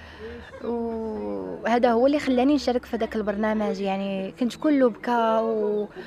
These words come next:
واحساس وهذا، ولكن الحمد لله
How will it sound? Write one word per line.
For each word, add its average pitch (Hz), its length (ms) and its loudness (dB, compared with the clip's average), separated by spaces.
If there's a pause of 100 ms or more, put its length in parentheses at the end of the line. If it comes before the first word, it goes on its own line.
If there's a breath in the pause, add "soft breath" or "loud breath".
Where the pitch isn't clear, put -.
(120)
واحساس 240 760 2
وهذا، 269 160 6
ولكن 339 320 4
الحمد 285 300 2
لله 247 460 2